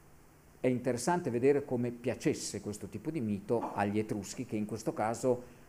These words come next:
lo com-, lo commissionano a un artista ionico della Ionia che stava a,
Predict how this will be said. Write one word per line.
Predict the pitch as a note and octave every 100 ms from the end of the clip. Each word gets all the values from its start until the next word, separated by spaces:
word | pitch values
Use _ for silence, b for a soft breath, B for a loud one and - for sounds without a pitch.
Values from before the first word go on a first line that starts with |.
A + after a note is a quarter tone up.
| B -
lo | A#2+
com-, | A#2 C3 A#2+
lo | B2 A#2
commissionano | B2 B2+ A#2+ B2 A#2+ A#2+ A#2
a | G#2+
un | G#2+ G#2+
artista | A2 B2+ G#2+ A#2+
ionico | A2+ G#2+ G#2 G#2+ G#2 A#2
della | G#2 G#2
Ionia | A2+ G#2+ G2 G2+
che | F#2+
stava | - - F#2+ F#2 F#2+ F#2
a, | F#2+